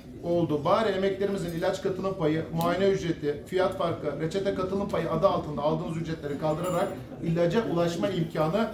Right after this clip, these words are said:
sağlayın. Memur, işçi ve emekli vatandaşlarımızı enflasyonun olumsuz etkilerinden korumak ve refah seviyesini arttırmak da öncelikli olmaya devam edecek diyorsunuz ama bu konuda yaptığınız hiçbir şey yok.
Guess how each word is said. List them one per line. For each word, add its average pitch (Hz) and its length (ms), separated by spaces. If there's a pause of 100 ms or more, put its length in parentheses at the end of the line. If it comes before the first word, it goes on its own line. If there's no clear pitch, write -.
(120)
sağlayın. 165 500 (640)
Memur, 202 400 (300)
işçi 233 460
ve 180 60
emekli 196 340
vatandaşlarımızı 175 1080 (100)
enflasyonun 190 640
olumsuz 185 360
etkilerinden 170 560
korumak 175 360 (260)
ve 165 80
refah 180 260
seviyesini 180 420
arttırmak 180 520 (480)
da 202 100
öncelikli 202 560
olmaya 190 460
devam 190 300
edecek 180 680
diyorsunuz 156 380
ama 202 380 (160)
bu 190 140
konuda 180 300
yaptığınız 170 480
hiçbir 185 280
şey 190 240
yok. 127 140